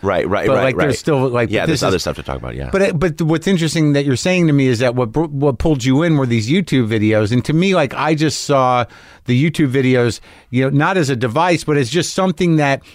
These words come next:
Speaker 2: you know, eighth graders deal with now, that that's part of their life, you know, like the cell phone and the
Speaker 1: Hmm.
Speaker 2: YouTube video and,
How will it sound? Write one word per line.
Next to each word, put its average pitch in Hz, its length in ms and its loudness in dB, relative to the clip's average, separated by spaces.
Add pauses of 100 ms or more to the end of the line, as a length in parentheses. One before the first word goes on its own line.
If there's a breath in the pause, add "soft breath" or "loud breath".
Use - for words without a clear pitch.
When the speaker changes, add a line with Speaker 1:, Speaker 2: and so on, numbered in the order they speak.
(180 loud breath)
Speaker 2:
you 139 140 0
know, 143 80 2
eighth 160 220 0
graders 143 400 2
deal 151 340 2
with 131 240 2
now, 98 380 0
that 120 240 -2
that's 143 220 -2
part 165 340 0
of 139 100 0
their 123 160 2
life, 113 380 -2
you 117 80 2
know, 107 120 0
like 107 200 -2
the 120 100 -2
cell 110 260 0
phone 107 300 0
and 98 160 0
the 98 160 0
Speaker 1:
Hmm. 98 80 0
Speaker 2:
YouTube 95 140 0
video 104 400 2
and, 92 120 -2